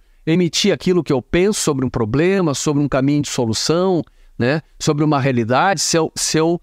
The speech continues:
me eximir dessa opinião, eu estarei sendo cínico. E esse cinismo será extremamente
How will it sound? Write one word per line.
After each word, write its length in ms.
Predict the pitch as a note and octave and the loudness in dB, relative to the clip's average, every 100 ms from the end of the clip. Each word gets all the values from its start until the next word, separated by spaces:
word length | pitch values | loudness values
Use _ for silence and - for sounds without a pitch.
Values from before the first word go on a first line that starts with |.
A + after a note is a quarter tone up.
| _ - _ | _ -20 _
me 380 | C#3+ D#3 D#3+ D#3 | -2 0 0 0
eximir 720 | E3+ E3 E3+ D3 E3 B3 B3+ C3 - - - | 0 0 0 2 2 2 2 -2 -14 -20 -14
dessa 360 | A#2 D#3+ D3+ D3 | -2 -2 0 -2
opinião, 560 | C3 C3 B2 E3+ A3+ - - | -2 0 2 2 0 -4 -4
eu 140 | E3 F#3+ | 0 0
estarei 340 | - G3 G3 | 0 2 2
sendo 280 | F#3+ F#3+ G3 | 0 -2 -2
cínico. 640 | - - C4+ C#4+ - A2 - - - - | -2 0 2 2 0 -8 -8 -20 -18 -2
E 180 | C#3 | 0
esse 240 | G3+ A3+ A#3 | 2 0 -2
cinismo 720 | - G#3 E3+ F3+ B3+ G#3+ C3+ | 0 2 2 4 2 2 0
será 220 | - E3+ | 0 0
extremamente 580 | F3 F#3 E3 D#3+ F#3 - | 2 0 0 0 0 -2